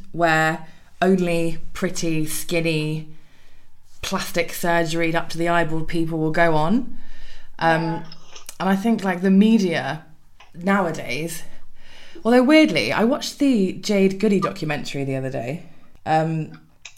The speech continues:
Speaker 1: and when she first went on to Big Brother, they were all calling her, like, a fat pig in the <laughs> media.
Speaker 2: Yeah.
Speaker 1: It's crazy. But, um,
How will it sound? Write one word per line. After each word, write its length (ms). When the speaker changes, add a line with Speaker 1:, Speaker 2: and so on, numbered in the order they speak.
Speaker 1:
and 460
when 260
she 140
first 340
went 120
on 60
to 80
Big 100
Brother, 220
they 120
were 60
all 180
calling 340
her, 140
like, 140
a 60
fat 400
pig 500
in 160
the 160
<laughs> 60
media. 180
Speaker 2:
Yeah. 380
Speaker 1:
It's 160
crazy. 680
But, 180
um, 380